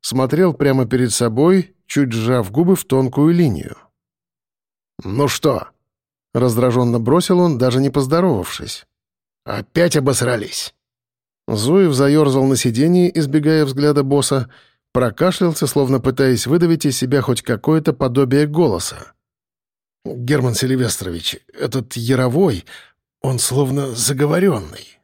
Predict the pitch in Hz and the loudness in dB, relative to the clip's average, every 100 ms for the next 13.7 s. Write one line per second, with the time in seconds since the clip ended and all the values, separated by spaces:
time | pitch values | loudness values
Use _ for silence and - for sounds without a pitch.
0 | _ _ - 131 143 165 143 117 147 143 | _ _ -6 -2 0 0 0 -4 -4 -4
1 | 127 131 123 196 - - - - _ _ | -2 -2 -2 -2 -4 -14 -20 -20 _ _
2 | - 165 127 151 123 120 135 - 139 - | -4 -4 -2 -2 -2 -4 -4 -4 -4 -6
3 | - 175 185 117 - - - _ _ _ | -6 -6 -6 -6 -10 -16 -18 _ _ _
4 | _ _ _ _ _ _ - 101 127 143 | _ _ _ _ _ _ -8 -2 2 2
5 | 131 - 143 165 208 - 131 - 135 131 | 0 0 0 2 2 0 -2 0 0 0
6 | 123 151 180 165 165 147 151 139 143 160 | 0 0 0 0 -2 0 2 2 2 0
7 | 131 147 180 - 143 78 - _ _ _ | 0 0 -2 0 -4 -4 -10 _ _ _
8 | _ _ _ _ _ - 90 95 143 147 | _ _ _ _ _ -18 -10 -2 0 2
9 | 156 110 101 127 143 139 156 165 190 214 | 2 0 -2 0 0 0 2 2 4 2
10 | 131 113 127 156 170 131 - - - _ | 0 -2 -2 0 0 -2 -8 -16 -20 _
11 | _ - 175 123 202 208 185 196 156 - | _ -6 -4 0 2 4 4 2 0 0
12 | 208 214 190 131 143 147 180 165 165 165 | 2 2 2 0 -2 2 4 4 2 2
13 | 151 139 170 190 117 95 - | 2 0 2 0 -2 -10 -14